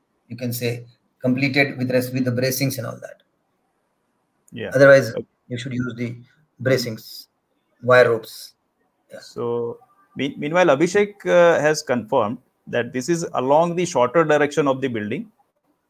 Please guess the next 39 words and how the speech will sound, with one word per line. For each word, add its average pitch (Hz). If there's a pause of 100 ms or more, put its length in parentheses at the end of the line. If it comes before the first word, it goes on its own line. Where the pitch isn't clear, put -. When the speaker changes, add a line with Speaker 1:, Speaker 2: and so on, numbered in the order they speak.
(120)
Speaker 1:
Okay, 254
you, 254
you, 277
you 294
are 302
perfectly 240
okay. 247 (420)
Speaker 2:
Yeah. -
Speaker 1:
You 180
should 196
not 214
use 196
a 208
continuous 175
single 151
roof 156 (640)
because 165
it 160
will 175
ha-, 151
be 160
too 180
high 139
and 147
all 139
that. 190 (640)
It 143
should 180
be 196
broken. 151
The 220
only 254
problem 220
with 208
the 185
splitting 196 (220)
into 190
smaller 180
sizes 160